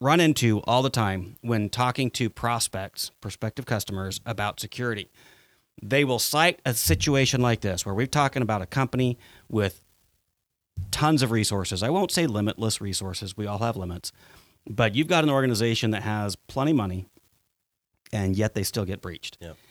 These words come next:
Speaker 1: And so it's easy for people to look at that and say, "Well, if they can, if Colonial gets hacked, what hope do I have of protecting my business?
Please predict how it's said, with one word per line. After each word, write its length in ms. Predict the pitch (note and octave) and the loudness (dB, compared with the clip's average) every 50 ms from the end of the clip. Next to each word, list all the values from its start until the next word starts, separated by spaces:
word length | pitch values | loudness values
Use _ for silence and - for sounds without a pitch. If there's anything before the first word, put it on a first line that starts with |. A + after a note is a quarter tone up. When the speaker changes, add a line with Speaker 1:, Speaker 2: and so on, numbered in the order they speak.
| - | -10
Speaker 1:
And 180 | - A2 A2 A2 | -6 -4 -2 0
so 320 | - - B2+ A#2 A2+ A2+ A#2+ | 0 2 4 4 4 4 2
it's 260 | B2 A#2+ A2 - - - - | 0 -2 -4 -4 -6 -4 0
easy 320 | C#3+ D3+ E3 D#3 E3+ D#3+ | 2 2 4 4 4 2
for 140 | - D#3 D3 | 2 2 0
people 260 | - C#3+ C3 - A2+ | 0 0 -2 -2 -2
to 60 | A2 G#2 | -4 -2
look 220 | G#2 A2 A2 - | 0 0 -2 -2
at 80 | C#3 - | -2 0
that 220 | C#3+ B2+ A2 A2 | 2 2 2 0
and 80 | - G2+ | -2 -2
say, 160 | - - G#2+ G#2 | -2 -2 0 0
"Well, 200 | G#2 G#2 G2 G2 | 0 -2 -2 -4
if 140 | F#2 - - _ - | -6 -10 -12 _ -2
they 180 | A#2+ B2+ C#3+ | 2 2 2
can, 340 | C3+ - - G2+ D2+ - - - | 2 0 -4 -8 -8 -8 -12 -16
if 140 | - A2+ - | -16 -16 -14
Colonial 520 | - - A#2+ B2 B2+ D3+ E3 E3 D3+ B2 G#2+ | -12 -6 -2 0 2 4 4 4 4 4 2
gets 240 | - G#2 G2 - | -2 -4 -6 -6
hacked, 360 | - F#2+ F2 D#2+ - _ - - _ _ _ _ _ _ _ _ _ _ _ | -6 -8 -8 -8 -10 _ -20 -20 _ _ _ _ _ _ _ _ _ _ _
what 300 | - A2 A2+ C3 C#3+ C#3 | -6 -2 2 2 2 2
hope 240 | C3 D3 C#3+ C3 - | 2 0 0 0 2
do 120 | - A2+ | 0 2
I 120 | G#2+ A2 G#2+ | 2 2 2
have 220 | F#2+ A2 G#2+ G2 F#2+ | 2 0 0 0 0
of 120 | F#2+ - | -4 -6
protecting 420 | - A2+ - G#2+ G2 - - F2 | -8 -10 -6 -6 -6 -6 -6 -8
my 140 | F2 F2+ F2+ | -8 -8 -10
business? 500 | D#2+ E2 D#2+ - - - - - - - | -10 -12 -12 -14 -12 -10 -8 -6 -6 -6